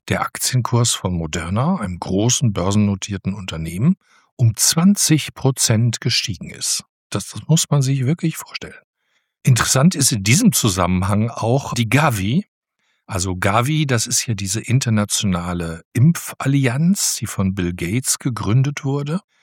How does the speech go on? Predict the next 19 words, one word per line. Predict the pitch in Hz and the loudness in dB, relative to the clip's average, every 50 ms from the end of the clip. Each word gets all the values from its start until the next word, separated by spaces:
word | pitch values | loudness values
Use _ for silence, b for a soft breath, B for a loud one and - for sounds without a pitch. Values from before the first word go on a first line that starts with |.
| _ _ _ _ _ _ | _ _ _ _ _ _
Und | - 131 123 117 117 113 - - | 4 6 6 8 6 6 4 0
wenn | - - 117 113 113 110 | -6 -4 0 0 0 2
Sie | 107 110 107 101 101 110 | 2 2 2 2 0 0
im | 110 107 107 | -2 -4 -8
Internet | 117 135 135 143 - 156 135 127 120 120 117 101 | -4 -4 -4 -2 0 0 0 0 0 -2 -4 -4
googeln, | 92 135 175 143 113 95 107 131 160 | -2 0 0 2 2 2 2 2 2
dann | 147 135 113 110 | 2 2 0 2
sehen | 104 101 107 113 123 156 170 | 2 2 2 2 4 4 2
Sie | 143 135 139 139 143 147 147 | 2 2 0 0 0 0 -2
bei | 131 113 113 101 101 | 0 0 0 0 0
Gavi | 101 95 101 98 104 113 117 147 160 180 208 202 - - | 0 -2 -2 0 0 0 0 0 0 0 0 -2 -4 0
vor | - 131 123 123 123 120 135 - - | 2 4 4 6 4 4 2 0 0
ein | 120 120 120 123 120 - _ | 2 2 4 2 2 -2 _
paar | - 92 90 | -8 -6 -4
Jahren, | 98 101 92 85 85 110 156 202 | -2 -2 -2 -2 0 4 4 4
also | 185 135 113 113 | 4 4 2 0
vor | 98 - 113 101 | 0 0 -2 -2
fünf | - - 135 139 147 - - - | 2 2 4 4 4 0 -2 -4
Jahren, | - 87 82 98 127 160 202 214 | -4 -4 -2 0 2 2 2 2